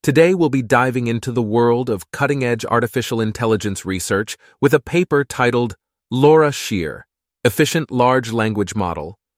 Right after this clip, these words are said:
Structured Pruning and Knowledge Recovery, authored by Tianyi Chen and colleagues. This paper is hot off the press, having been published on October thirty-first,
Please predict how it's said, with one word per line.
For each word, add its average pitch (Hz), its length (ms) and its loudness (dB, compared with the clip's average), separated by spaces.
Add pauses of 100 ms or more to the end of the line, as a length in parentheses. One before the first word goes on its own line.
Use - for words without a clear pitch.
(200)
Structured 170 560 0
Pruning 117 500 0
and 110 280 0
Knowledge 110 400 0
Recovery, 85 580 -6 (460)
authored 117 340 2
by 104 160 0
Tianyi 117 720 -2
Chen 76 520 -4
and 85 260 -10
colleagues. 82 680 -6 (560)
This 131 180 2
paper 123 300 2
is 98 120 0
hot 123 160 2
off 110 140 0
the 110 60 -2
press, 127 440 0 (240)
having 135 260 2
been 123 160 2
published 131 380 0
on 104 100 2
October 131 420 2
thirty-first, 110 720 0